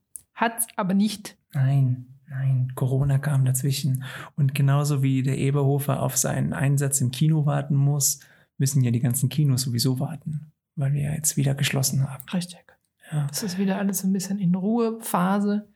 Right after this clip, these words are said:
Speaker 2: Ja.
Speaker 1: Alles kam doch sehr schnell.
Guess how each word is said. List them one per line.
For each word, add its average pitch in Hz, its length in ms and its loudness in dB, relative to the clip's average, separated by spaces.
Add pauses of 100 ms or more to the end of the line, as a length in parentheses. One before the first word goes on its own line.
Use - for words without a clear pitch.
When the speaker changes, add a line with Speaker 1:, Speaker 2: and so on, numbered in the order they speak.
(160)
Speaker 2:
Ja. 107 320 2 (160)
Speaker 1:
Alles 190 320 0
kam 180 240 0
doch 185 140 -2
sehr 175 580 -4
schnell. 165 680 0